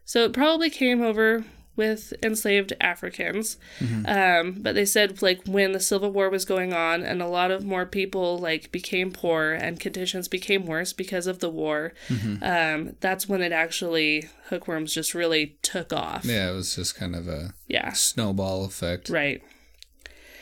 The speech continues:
Speaker 1: Several years after the Rockefeller Commission ended, studies were conducted that showed that before the hookworm treatments began, there was a strong correlation between low income per capita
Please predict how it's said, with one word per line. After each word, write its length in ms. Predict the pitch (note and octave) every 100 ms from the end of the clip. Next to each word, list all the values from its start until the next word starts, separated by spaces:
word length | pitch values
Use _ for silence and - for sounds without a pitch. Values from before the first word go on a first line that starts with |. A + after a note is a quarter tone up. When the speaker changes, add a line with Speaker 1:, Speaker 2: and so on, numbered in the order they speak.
| - - - - -
Speaker 1:
Several 400 | - C#4 D4+ F4
years 380 | D4 B3+ A#3 B3
after 300 | A3 G#3+ A3+
the 100 | A3
Rockefeller 600 | G#3 G3+ G3+ A#3 A3+ A3
Commission 480 | A#3 C4 A3+ A3+ C4
ended, 440 | F#3 F3+ F3+ F#3
studies 440 | - - A3 C4+ C4+
were 100 | C4
conducted 720 | C4 E4 C4 E3 - F3+ F3
that 180 | F#3 -
showed 320 | - F#3+ F#3
that 200 | F#3 F3+
before 400 | F#3 - G#3+ A#3
the 140 | C#4+
hookworm 420 | C4 B3+ B3 A3+ A3
treatments 420 | A3+ G#3+ G#3 G3+
began, 640 | F#3+ F#3+ B3+ A#3+ F#3+ G#3 -
there 120 | G#3
was 240 | G3+ G3+
a 80 | A3+
strong 400 | A#3+ - G3+ G#3
correlation 720 | G3+ G#3 G3 G#3 A3+ - G3
between 460 | F#3+ F#3+ G3 F3+ F3+
low 240 | F3+ A3
income 560 | A#3+ A3 A3 - G#3+ G#3+
per 180 | - G3
capita 600 | - A#3+ A#3+ F#3 E3